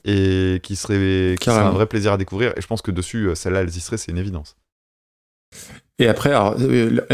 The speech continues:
Speaker 2: en numéro deux, je pense que c'est une chanson qui réunit presque les trois, les trois facettes. Et c'est une chanson, euh, quand j'écoutais gamin, dont j'avais pas forcément compris la portée des, des textes.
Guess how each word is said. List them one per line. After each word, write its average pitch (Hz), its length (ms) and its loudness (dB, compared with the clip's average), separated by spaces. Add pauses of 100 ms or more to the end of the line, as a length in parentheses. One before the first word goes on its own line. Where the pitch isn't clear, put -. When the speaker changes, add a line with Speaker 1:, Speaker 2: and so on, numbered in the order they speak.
(140)
Speaker 2:
en 120 100 4
numéro 120 300 4
deux, 131 140 4
je 131 100 -2
pense 120 160 2
que - 40 -4
c'est 117 40 2
une 104 60 2
chanson 113 260 2
qui 123 160 0
réunit 113 320 4
presque 139 360 2
les 110 240 4
trois, 131 340 2
les 110 100 4
trois - 200 -2
facettes. - 560 0 (580)
Et 120 100 4
c'est 117 140 4
une 107 80 2
chanson, 147 460 2
euh, 104 220 6
quand 110 200 2
j'écoutais 110 420 2
gamin, 127 360 4
dont 107 340 2
j'avais 101 220 4
pas 135 140 2
forcément 127 400 2
compris 117 300 0
la 117 120 4
portée 110 300 0
des, 101 240 4
des 95 120 0
textes. - 420 -2